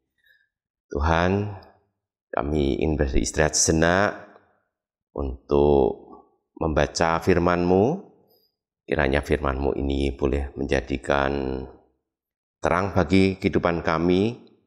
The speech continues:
dan menguatkan iman kami dalam perjalanan kami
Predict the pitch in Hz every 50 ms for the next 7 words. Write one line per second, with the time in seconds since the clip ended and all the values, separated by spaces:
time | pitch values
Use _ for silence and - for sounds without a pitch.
0 | _ _ _ _ _ _ _ _ _ 69 69 65 67 67 67 65 65 65 65 _
1 | _ _ _ _ _ _ _ _ _ _ _ _ _ _ _ _ _ - - -
2 | - 76 71 71 71 71 - - 76 73 - - 76 78 73 69 69 - 76 73
3 | 73 82 87 90 92 92 - - 78 65 67 67 65 - - - - 67 65 65
4 | 65 65 65 65 65 65 67 69 67 67 71 71 69 69 67 64 57 -